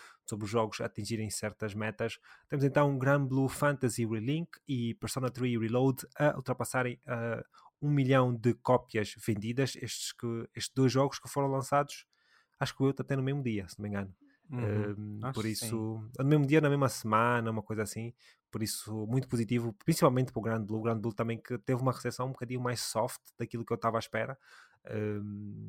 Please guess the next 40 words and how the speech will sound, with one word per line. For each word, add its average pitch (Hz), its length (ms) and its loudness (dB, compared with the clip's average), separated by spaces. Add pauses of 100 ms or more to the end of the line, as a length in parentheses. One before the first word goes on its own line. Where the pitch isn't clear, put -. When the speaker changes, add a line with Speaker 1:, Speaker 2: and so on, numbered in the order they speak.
Speaker 1:
em 107 40 -14
relação 104 380 -6
a 98 60 -6
quando 110 160 -6
nós 110 100 -2
vimos 113 280 -6
os 107 340 -6
números 113 320 -6
lá, 110 180 -2
está - 140 -6
nos 107 160 -6
setenta 107 260 -8
e 101 40 -8
tal, 113 280 0
não 107 80 -6
é? 104 80 -6
Setenta 98 240 -10
e - 20 -4
oito 107 120 2
Speaker 2:
Yeah. 104 200 0
Speaker 1:
ou 104 80 -6
whatever. 104 320 -8 (300)
Pensei - 140 -12
que - 80 -20
fosse 110 100 -6
estar 113 100 -2
um 110 40 0
bocadinho 104 280 -6
melhor. 113 280 -2 (280)
Depois - 220 4
temos 170 240 6
Tekken 151 300 4
oito 139 400 2 (160)
com, 120 360 0
eh, 117 160 -2 (160)
dois 156 240 6
milhões 127 280 4
de - 80 -10
cópias 120 260 2
vendidas. 104 420 -2